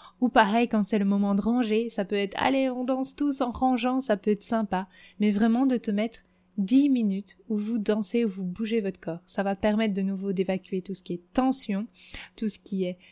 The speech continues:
énergie négative et de pouvoir revitaliser ton corps en profondeur. Voilà toutes les solutions que je voulais t'apporter aujourd'hui pour lutter contre ce stress qui te tue à petit feu.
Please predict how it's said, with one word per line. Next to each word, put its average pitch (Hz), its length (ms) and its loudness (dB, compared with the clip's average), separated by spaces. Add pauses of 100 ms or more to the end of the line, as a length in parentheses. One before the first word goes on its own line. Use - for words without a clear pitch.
(300)
énergie 277 420 4
négative 196 760 -4 (300)
et 220 160 6
de 208 80 0
pouvoir 202 480 -2
revitaliser 196 640 0
ton 180 220 -8
corps 208 340 -4
en 196 220 -8 (180)
profondeur. 180 1400 -6 (680)
Voilà 190 840 4
toutes - 180 -4
les 226 60 6
solutions 220 440 -2
que 240 100 2
je 196 100 -4
voulais 190 180 -4
t'apporter - 460 -6
aujourd'hui 196 720 -2
pour 220 300 0
lutter 202 400 0
contre 185 320 -6
ce 180 100 -10
stress 185 400 -8
qui - 160 -8
te - 160 -12
tue - 380 -10
à 196 100 -6
petit - 320 -12
feu. - 220 -16